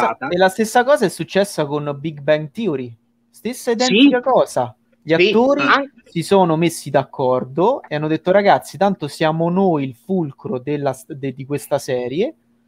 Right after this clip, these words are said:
Speaker 2: se ci vogliono pagare ci devono dare tot soldi". E alla fine hanno detto: "Ragazzi,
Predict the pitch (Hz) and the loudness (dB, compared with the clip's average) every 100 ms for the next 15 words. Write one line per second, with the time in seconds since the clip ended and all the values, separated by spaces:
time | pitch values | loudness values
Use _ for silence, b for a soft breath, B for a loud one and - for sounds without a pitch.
0 | _ _ - 226 - 185 190 202 240 269 | _ _ -6 -6 0 4 4 4 2 0
1 | 302 381 359 254 - _ - - 196 214 | 2 0 0 -2 -6 _ -20 -8 -2 0
2 | 202 196 185 185 180 - 160 147 123 117 | 2 2 2 2 0 0 -4 0 0 -2
3 | 131 - 208 269 311 175 202 285 - 165 | -10 -4 0 0 -2 -2 -4 -4 -6 -4
4 | 151 151 156 180 160 110 - - | -2 -2 0 2 2 0 -4 -10